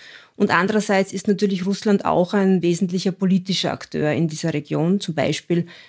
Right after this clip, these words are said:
eine wichtige Kriegspartei in Syrien. Herr El Ghori,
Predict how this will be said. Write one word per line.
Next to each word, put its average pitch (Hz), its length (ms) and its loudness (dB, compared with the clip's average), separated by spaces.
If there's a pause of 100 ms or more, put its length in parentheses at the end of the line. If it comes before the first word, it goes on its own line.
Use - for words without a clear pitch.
eine 185 200 6
wichtige 180 340 4
Kriegspartei 175 600 2
in 170 60 2
Syrien. 151 680 0 (200)
Herr 196 100 6
El 190 80 6
Ghori, 196 320 4